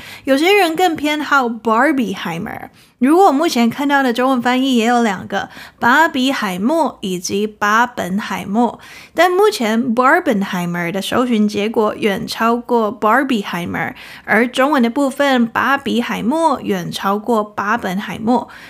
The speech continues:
所以虽然Barbenheimer听起来更像巴本海默，但我目前还是会先翻译成最常见的巴比海默，Barbenheimer，Barbieheimer，巴比海默，巴本海默。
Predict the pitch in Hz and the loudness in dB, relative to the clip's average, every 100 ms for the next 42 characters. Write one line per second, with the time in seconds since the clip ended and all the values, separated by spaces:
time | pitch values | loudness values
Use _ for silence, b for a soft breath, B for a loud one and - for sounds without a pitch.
0 | B - 302 285 269 311 330 247 240 226 | B 0 2 2 0 2 4 4 4 4
1 | 233 330 247 220 180 175 175 190 - 233 | 4 4 2 0 -4 -4 -4 -6 -2 0
2 | 254 196 180 220 208 226 214 214 208 226 | 0 0 -4 -2 -2 0 -2 -2 0 0
3 | 240 185 208 208 - 254 - - 247 208 | -2 -4 -4 -4 -2 0 0 -2 0 0
4 | 226 285 202 190 196 196 233 233 226 220 | 0 0 -2 -2 -4 -4 -2 -2 -2 -4
5 | 226 214 233 226 - 175 B B B 320 | -4 0 0 0 -4 -10 B B B 0
6 | 349 - 190 185 214 196 180 175 - 190 | 0 0 -2 -2 -2 -2 -4 -6 -4 0
7 | 208 220 185 185 - 175 - 202 - B | -2 -2 -8 -8 -8 -8 -6 -6 -6 B
8 | B B B 240 254 349 349 233 208 170 | B B B 4 4 4 2 0 -2 -6
9 | 165 165 - _ _ _ - 214 240 302 | -4 -6 -8 _ _ _ -2 2 6 6
10 | 349 262 208 185 170 160 180 - - B | 4 0 -2 -6 -6 -6 -6 -8 -14 B
11 | B B - 269 320 339 277 277 254 208 | B B 2 4 4 2 2 0 0 -2
12 | 190 277 302 - _ _ _ 214 220 262 | 0 0 0 -4 _ _ _ 0 2 0
13 | 254 175 180 226 190 143 170 190 - | -2 -4 -2 -4 -6 -8 -6 -6 -8